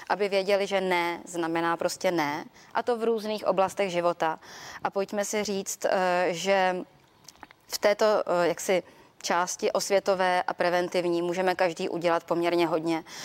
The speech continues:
eh, právě i neformálním způsobem. A co se té legislativní změny týče, tak tam právě je potřeba, ehm,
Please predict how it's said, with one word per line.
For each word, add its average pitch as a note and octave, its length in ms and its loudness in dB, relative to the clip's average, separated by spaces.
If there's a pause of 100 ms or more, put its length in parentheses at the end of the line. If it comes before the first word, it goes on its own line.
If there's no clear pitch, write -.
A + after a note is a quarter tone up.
(140)
eh, F3 120 2
právě E3 380 0
i E3 320 -2
neformálním E3+ 580 0
způsobem. D3+ 640 -6
A - 80 -4
co G3 120 -4
se G3 100 0
té G#3 220 0 (160)
legislativní G3 640 -2
změny F#3+ 240 0
týče, F#3 460 -2 (360)
tak F#3+ 140 -2
tam G#3+ 200 -2
právě G3 340 0
je F#3 80 4
potřeba, F3 640 -2 (340)
ehm, F3 600 4